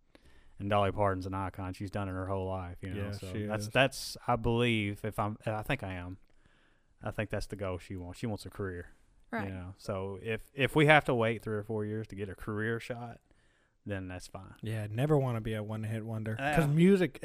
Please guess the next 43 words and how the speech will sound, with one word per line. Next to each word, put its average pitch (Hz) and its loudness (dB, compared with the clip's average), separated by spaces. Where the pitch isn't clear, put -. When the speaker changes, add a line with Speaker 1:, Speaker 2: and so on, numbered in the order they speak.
Speaker 2:
oh 113 -6
my 107 -6
God, 120 0
if 117 -4
you're, 175 6
if - -2
you're 160 6
not 156 2
so 135 2
consistent, 123 0
they'll 127 4
forget 120 0
about 117 0
you 107 -2
in 104 -2
a 101 -2
week. 110 -2
Speaker 1:
Yeah. 98 0
Speaker 2:
Like, 120 -4
it's, 107 -8
it's 117 -6
nothing 131 2
for 113 -4
them 113 0
to 107 -2
move 107 0
on. 110 -2
Speaker 1:
Well, 123 4
here, 160 6
here's 170 6
an 120 0
idea, 104 2
and, 104 -6
uh, 104 -10
I 139 10
might 120 6
be 101 2
wrong. 98 -2
I 104 -2
might 107 -2
be 101 0
overstating 101 -4
this, 101 -8